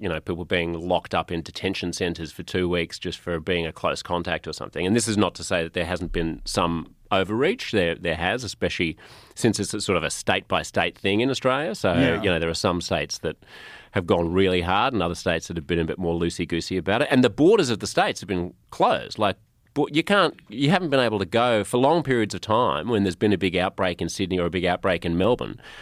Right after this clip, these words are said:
Speaker 1: All the neighbouring states just go, "Nah, putting up a police blockade."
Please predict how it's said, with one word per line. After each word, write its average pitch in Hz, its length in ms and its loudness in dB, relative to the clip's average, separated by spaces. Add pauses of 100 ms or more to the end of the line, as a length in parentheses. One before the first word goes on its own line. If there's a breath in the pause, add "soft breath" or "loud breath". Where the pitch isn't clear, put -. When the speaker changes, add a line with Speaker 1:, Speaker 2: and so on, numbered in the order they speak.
(140 loud breath)
Speaker 1:
All 127 120 4
the 113 60 4
neighbouring 101 380 2
states 95 300 0
just - 160 -6
go, 90 240 2 (460 loud breath)
"Nah, 113 160 4 (280)
putting 117 180 4
up 98 80 2
a 101 60 -6
police 104 380 0 (240)
blockade." 110 640 2